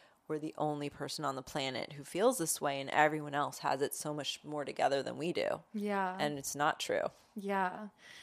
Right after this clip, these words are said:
Speaker 2: that's what I love so much about what you're doing on the sex ed too, just demystifying all of these practices and ideas and making them really attainable and not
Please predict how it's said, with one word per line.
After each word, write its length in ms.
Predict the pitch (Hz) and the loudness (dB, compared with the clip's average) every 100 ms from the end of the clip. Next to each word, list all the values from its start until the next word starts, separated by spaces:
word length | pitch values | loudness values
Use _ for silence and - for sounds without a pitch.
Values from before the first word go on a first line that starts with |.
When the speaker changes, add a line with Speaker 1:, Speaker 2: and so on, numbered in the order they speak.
| - - | -6 4
Speaker 2:
that's 140 | 226 269 | 6 8
what 100 | 269 | 6
I 100 | 247 | 8
love 300 | 214 208 214 | 8 8 6
so 680 | - - 202 202 202 202 | 2 4 6 10 10 8
much 240 | 202 190 - | 6 2 2
about 240 | 185 185 | 2 2
what 100 | 190 | 2
you're 100 | 185 | 0
doing 280 | 180 180 180 | 0 0 0
on 80 | 175 | -2
the 80 | 180 | -2
sex 340 | 185 175 - | -4 -4 0
ed 240 | 185 180 | 0 0
too, 380 | 180 - 226 196 | -2 0 4 4
just 560 | 185 185 180 - - - - _ _ _ _ _ _ | 2 0 0 -2 -6 -12 -16 _ _ _ _ _ _
demystifying 960 | - 214 220 214 - 214 202 190 185 175 - | -2 2 4 4 4 0 4 4 4 0 2
all 480 | 185 202 208 208 202 | 8 12 12 12 10
of 100 | 190 | 4
these 180 | 185 | 0
practices 640 | - 202 202 196 180 185 175 | 4 2 2 -2 -2 -2 0
and 120 | 175 | 0
ideas 560 | 170 170 185 190 180 175 | 0 0 4 6 6 4
and 120 | 175 | 2
making 260 | 175 185 | 0 -2
them 140 | 175 175 | -2 0
really 240 | 175 175 | 0 2
attainable 1000 | 165 - 175 175 180 175 175 170 180 208 - - - - | 0 -2 -2 2 4 4 4 4 2 -6 -12 -20 -10 0
and 360 | 180 180 175 | 2 2 4
not 360 | 175 175 170 | 6 6 6